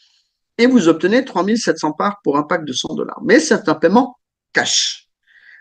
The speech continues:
D'accord ? Donc, le minimum, c'est pas cent. Le minimum, c'est cinquante. Alors, nous avons également, euh, d'autres packs qui sont là.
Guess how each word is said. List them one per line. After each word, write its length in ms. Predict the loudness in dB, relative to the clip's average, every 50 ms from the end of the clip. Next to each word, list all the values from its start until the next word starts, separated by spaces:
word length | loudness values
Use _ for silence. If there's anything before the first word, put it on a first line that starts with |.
| _ -6
D'accord ? 320 | -2 0 2 2 2 2
Donc, 280 | 2 0 0 0 0 2
le 120 | 2 4
minimum, 420 | 4 6 6 6 6 6 4 4 2 -4 _ _ _
c'est 200 | -14 -14 -8 -6
pas 120 | -4 -4
cent. 260 | -4 -6 -8 -12 -14 _ _ -16
Le 80 | -16 -14
minimum, 420 | -12 -10 -8 -4 -2 0 0 0
c'est 160 | 0 0 -2
cinquante. 320 | 0 0 0 0 -2 -4 -12 _ _ _ _ _ _ _ _ -20 -20 -20 _ _ -20 -20 -20 -6
Alors, 500 | 0 2 4 6 6 6 4 2 -4 -8 _
nous 180 | -2 0 2 2
avons 200 | 4 4 4 2
également, 560 | 2 2 2 0 0 0 -2 -2 -2 -4 -8 -8
euh, 140 | -6 -6 -2
d'autres 340 | 0 0 0 0 -2 -6 -6
packs 280 | -4 -4 -4 -4 -6 _
qui 80 | -8 -8
sont 180 | -4 -4 -4
là. 80 | -6 -6